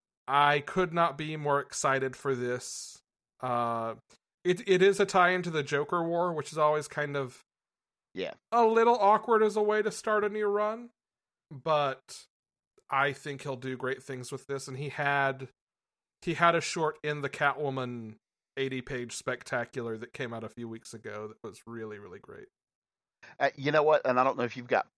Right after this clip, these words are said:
Speaker 2: this on your list, but I did forget to add one, and it's spe-, speaking of Tom Taylor, um, it's Suicide Squad number nine.
Speaker 1: Uh, I did not have this on my list, but I know why you want to call attention to it.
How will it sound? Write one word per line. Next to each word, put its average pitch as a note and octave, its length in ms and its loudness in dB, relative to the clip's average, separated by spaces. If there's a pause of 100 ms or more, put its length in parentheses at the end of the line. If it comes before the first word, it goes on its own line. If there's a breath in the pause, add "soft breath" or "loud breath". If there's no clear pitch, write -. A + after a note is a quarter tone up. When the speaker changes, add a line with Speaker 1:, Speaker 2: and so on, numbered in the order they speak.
(500)
Speaker 2:
this A2 240 -8
on G#2+ 160 -4
your G#2+ 160 -4
list, A#2+ 440 -6
but G#2 160 0
I G2+ 120 0
did A2 240 -4
forget G#2 320 -8
to F#2+ 60 -4
add G2 220 0
one, A2 260 -6
and G2 180 -8
it's F#2 140 -14
spe-, - 340 -14
speaking G#2+ 400 -10
of F#2+ 100 -10
Tom G2+ 220 -2
Taylor, G#2+ 400 -4 (840)
um, F#2 320 -6
it's G#2+ 200 -8
Suicide A#2 400 0
Squad G2 260 0
number F#2+ 220 -8
nine. F#2+ 280 -10 (380)
Speaker 1:
Uh, E3 240 4
I G#3+ 140 6
did A#3+ 120 -2
not A#3+ 200 -2
have F#3+ 180 4
this D3+ 220 -2
on C3 120 -2
my B2 140 -8
list, A#2+ 300 -8
but D#3+ 100 -4
I D#3 160 2
know E3+ 220 0
why E3 180 4
you D#3 140 -4
want D3+ 220 -12
to C#3+ 60 -14
call C#3+ 220 -4
attention C#3 460 -10
to G#2 240 -8
it. F#2+ 80 -14